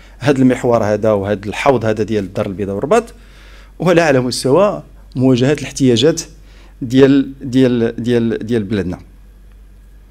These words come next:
إذن كيف ما نأكد مرة أخرى هذا مشروع ملكي، صاحب الجلالة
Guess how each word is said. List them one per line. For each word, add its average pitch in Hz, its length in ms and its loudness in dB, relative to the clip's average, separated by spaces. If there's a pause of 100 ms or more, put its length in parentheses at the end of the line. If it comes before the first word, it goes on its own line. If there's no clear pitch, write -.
(420)
إذن 208 180 0
كيف 220 200 0
ما 220 180 4
نأكد 196 360 -2
مرة 160 280 2
أخرى 175 560 0
هذا 151 480 2
مشروع 147 640 0 (120)
ملكي، 131 580 0 (500)
صاحب 151 320 -2
الجلالة 147 480 2